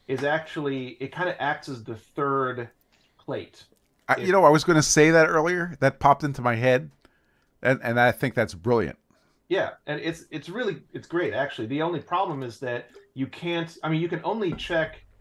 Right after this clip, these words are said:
Speaker 1: the, the sort of the chord depth between those three feet, right? You're not checking the whole topography.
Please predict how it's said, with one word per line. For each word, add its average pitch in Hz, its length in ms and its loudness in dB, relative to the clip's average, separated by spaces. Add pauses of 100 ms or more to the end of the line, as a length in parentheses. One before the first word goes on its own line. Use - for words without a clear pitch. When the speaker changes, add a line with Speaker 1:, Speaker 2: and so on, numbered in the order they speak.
(540)
Speaker 1:
the, 135 440 -6
the 131 100 -10
sort 165 240 -4
of 123 80 -6
the 117 80 -8
chord 156 720 -4
depth 139 340 -6 (180)
between 131 400 -10
those 117 380 -10
three 127 220 -10
feet, - 340 -12
right? 117 140 -8
You're 131 140 -6
not 147 200 -4
checking 139 320 -8
the 104 100 -10
whole 131 240 -8
topography. 110 680 -10